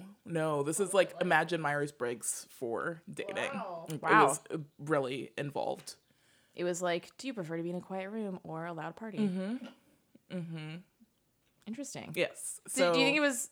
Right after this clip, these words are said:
Speaker 3: did it work?
Speaker 1: Well, uh, the great thing about doing eHarmony at the same time is that both of us have very similar personalities. So we got, like, we would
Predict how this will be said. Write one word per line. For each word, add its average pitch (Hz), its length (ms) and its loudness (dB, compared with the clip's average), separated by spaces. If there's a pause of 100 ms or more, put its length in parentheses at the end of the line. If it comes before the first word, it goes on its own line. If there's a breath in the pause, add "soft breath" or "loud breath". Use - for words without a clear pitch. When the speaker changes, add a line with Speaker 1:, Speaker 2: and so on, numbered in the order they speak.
(140)
Speaker 3:
did 262 100 -2
it 247 80 6
work? 226 320 4 (760 soft breath)
Speaker 1:
Well, 190 360 12
uh, 175 100 6
the 185 120 4
great 226 440 2
thing 294 180 2
about 233 240 4
doing 196 220 0
eHarmony 160 340 0
at 151 100 -6
the 165 60 -8
same 143 320 -2
time 202 500 -6
is 170 140 0
that 160 260 4
both 175 160 2
of 196 60 -2
us 196 80 -4
have 208 100 -2
very 160 160 0
similar 147 340 -4
personalities. 185 720 -4
So 165 120 -4
we 156 180 -4 (120)
got, 147 280 -2 (140)
like, 165 240 -2
we 165 120 8
would 156 180 0